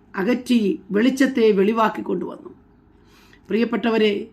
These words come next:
യഹോഭക്തിയോടെ ജീവിപ്പാൻ ആഗ്രഹിക്കുന്നവർക്കൊക്കെയും, ഭക്തിയോടെ ജീവിപ്പാൻ ആഗ്രഹിക്കുന്നവർക്കൊക്കെയും ഉപദ്രവം സഹിക്കേണ്ടി വരുമെന്ന് അപ്പോസ്തലൻ നമ്മെ പഠിപ്പിക്കുന്നുണ്ട്. ഈ ഉപദ്രവങ്ങളെയോ ഇപ്പോഴുള്ള പ്രതികൂലങ്ങളെയോ കണ്ട് തകർന്നും നിരാശപ്പെട്ടും പോകല്ലേ.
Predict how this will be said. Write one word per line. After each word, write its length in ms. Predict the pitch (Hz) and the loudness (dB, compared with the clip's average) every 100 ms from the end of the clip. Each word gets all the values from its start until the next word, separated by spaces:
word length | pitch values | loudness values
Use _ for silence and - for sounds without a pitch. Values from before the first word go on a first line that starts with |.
| - - | -20 -10
യഹോഭക്തിയോടെ 1200 | 254 254 277 294 277 269 277 254 247 240 233 214 - | -2 0 6 6 8 4 4 4 4 4 2 -2 -4
ജീവിപ്പാൻ 600 | 190 240 247 - 226 220 | 0 2 0 2 2 2
ആഗ്രഹിക്കുന്നവർക്കൊക്കെയും, 1200 | 214 220 240 240 233 220 214 - 190 214 208 180 | 0 2 4 4 2 -2 -2 -4 -4 2 2 2
ഭക്തിയോടെ 640 | 208 - 302 294 311 320 | 0 8 10 10 10 8
ജീവിപ്പാൻ 540 | 285 269 302 294 277 262 | 8 8 6 6 6 6
ആഗ്രഹിക്കുന്നവർക്കൊക്കെയും 1080 | 247 269 277 262 262 254 247 254 247 247 | 4 6 6 6 2 0 -2 -2 0 2
ഉപദ്രവം 440 | 233 269 277 302 294 | 0 0 2 4 4
സഹിക്കേണ്ടി 560 | 285 277 277 302 285 | 4 4 6 4 6
വരുമെന്ന് 500 | 285 240 233 220 196 180 - - - | 6 4 2 0 -4 -6 -12 -16 -8
അപ്പോസ്തലൻ 680 | - 240 262 269 262 247 233 | -4 2 0 2 2 4 2
നമ്മെ 260 | 226 214 | 2 0
പഠിപ്പിക്കുന്നുണ്ട്. 840 | 196 190 196 214 180 - - - - _ - _ 208 | 0 -2 -4 -4 -8 -10 -12 -20 -20 _ -20 _ -2
ഈ 120 | 247 | 2
ഉപദ്രവങ്ങളെയോ 1000 | 254 262 277 269 262 254 247 240 202 185 - - | 4 6 6 6 6 6 6 4 2 -6 -14 0
ഇപ്പോഴുള്ള 560 | 240 - 302 311 294 | 0 6 8 8 8
പ്രതികൂലങ്ങളെയോ 960 | 285 269 285 311 311 294 285 277 269 254 240 | 6 4 4 8 8 10 8 8 6 2 -2
കണ്ട് 440 | 214 240 214 190 180 - - 240 | -4 -2 -4 -4 -10 -18 -6 -2
തകർന്നും 500 | 226 269 269 247 233 | 2 6 6 6 4
നിരാശപ്പെട്ടും 800 | 247 269 294 330 311 285 262 226 | 4 6 6 6 4 4 2 0
പോകല്ലേ. 520 | 220 214 202 185 | 0 0 2 2